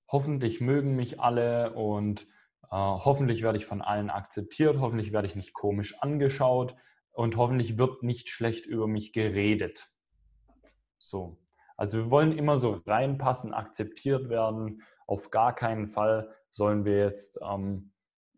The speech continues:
sollen wir irgendwie anders sein als der Rest, weil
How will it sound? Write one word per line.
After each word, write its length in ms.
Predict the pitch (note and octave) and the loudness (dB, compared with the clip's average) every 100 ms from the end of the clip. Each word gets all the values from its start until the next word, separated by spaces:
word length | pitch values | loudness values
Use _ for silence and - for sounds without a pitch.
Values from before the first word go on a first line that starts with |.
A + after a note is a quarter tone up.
| - | -16
sollen 260 | A2 G#2+ G#2+ | -8 -4 -2
wir 160 | G#2 - | -2 2
irgendwie 480 | C3+ C#3 A#2+ A#2+ - | 4 4 0 -4 -6
anders 440 | A#2+ C3 C3 B2 | -2 2 2 2
sein 240 | A2 A2+ G2 | -4 -4 -4
als 220 | G#2 G#2 | -6 -4
der 200 | G2+ F#2 | -4 -2
Rest, 480 | A#2+ C#3 - - - - _ _ _ _ _ _ _ _ _ | -2 -2 -10 -14 -20 -20 _ _ _ _ _ _ _ _ _
weil 520 | G2+ G#2 G#2 G#2+ G#2+ | 6 6 8 4 0